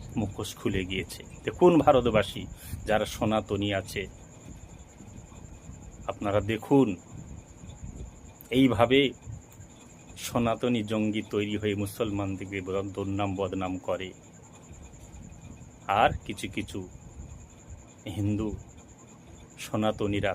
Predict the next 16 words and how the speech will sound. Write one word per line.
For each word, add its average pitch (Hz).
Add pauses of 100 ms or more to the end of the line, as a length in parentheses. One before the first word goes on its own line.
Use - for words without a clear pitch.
তারাও 117 (1200)
বিজেপির 107
কথায় 101
সাথ 101
দিয়ে 98
মুসলমানকে 98 (580)
জব্দ 104
করার 95
জন্য 95
লেগে 92
আছে। 90 (1900)
আজকের 135
আপনারা 127
দেখুন 110
এর 104
প্রমাণ, 98